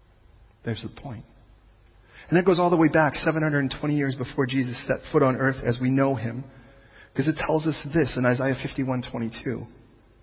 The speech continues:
"See, I have taken out of your hand the cup of trembling. The dregs,"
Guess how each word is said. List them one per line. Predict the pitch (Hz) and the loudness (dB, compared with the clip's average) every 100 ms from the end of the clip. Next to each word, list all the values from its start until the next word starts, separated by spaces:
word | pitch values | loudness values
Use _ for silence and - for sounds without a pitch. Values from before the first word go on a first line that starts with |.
| _ - | _ -14
"See, | - 139 135 143 - - - - - _ _ _ _ - _ - - | -8 -4 -4 -4 -12 -20 -20 -20 -20 _ _ _ _ -20 _ -20 -4
I | 135 | -2
have | 131 | -2
taken | - 170 165 156 - | 0 0 2 -2 2
out | 147 160 | 2 4
of | |
your | 143 147 | 2 2
hand | 147 147 123 | 0 0 -2
the | |
cup | - - 123 | -4 -6 -6
of | |
trembling. | - 127 123 107 107 117 - _ _ _ _ _ _ _ _ | -6 -4 -4 -4 -8 -12 -20 _ _ _ _ _ _ _ _
The | 131 | -8
dregs," | 123 123 131 143 156 160 165 - | -6 -4 0 2 0 -4 -8 -10